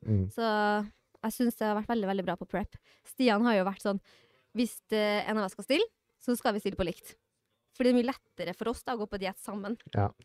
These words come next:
Speaker 2: Og gjøre det i lag, og preppe, og ja.
Speaker 1: Ja, det er
Speaker 2: Jeg synes
Speaker 1: det.
Speaker 2: det funker veldig.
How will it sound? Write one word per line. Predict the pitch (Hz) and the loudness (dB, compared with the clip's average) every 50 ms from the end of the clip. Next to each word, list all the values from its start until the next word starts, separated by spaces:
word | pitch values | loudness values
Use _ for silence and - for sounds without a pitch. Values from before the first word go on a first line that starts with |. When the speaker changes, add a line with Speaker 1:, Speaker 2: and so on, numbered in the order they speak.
| - - - | -12 -8 -4
Speaker 2:
Og | 233 | -4
gjøre | 226 214 220 214 196 185 180 | -2 -2 -2 -2 -2 -4 -4
det | 190 196 | -6 -6
i | 190 | -6
lag, | 190 196 202 214 214 | -4 -2 -2 -2 -2
og | 202 196 190 - | -2 -4 -4 -4
preppe, | - 233 220 - _ _ _ - 180 185 185 185 185 | -6 -6 -6 -8 _ _ _ -6 -4 -2 -2 -2 -2
og | 180 185 - | -4 -4 -6
ja. | - 151 - _ _ _ _ _ - | -8 -10 -12 _ _ _ _ _ 10
Speaker 1:
Ja, | 196 165 160 | 12 12 12
det | 160 170 160 | 12 12 12
er | 151 | 12
Speaker 2:
Jeg | 139 | 12
synes | 143 - 240 - | 12 12 8 4
Speaker 1:
det. | |
Speaker 2:
det | 262 254 | -2 -2
funker | 262 - 196 | -2 -2 0
veldig. | 214 208 208 190 190 | 0 0 -2 -2 -6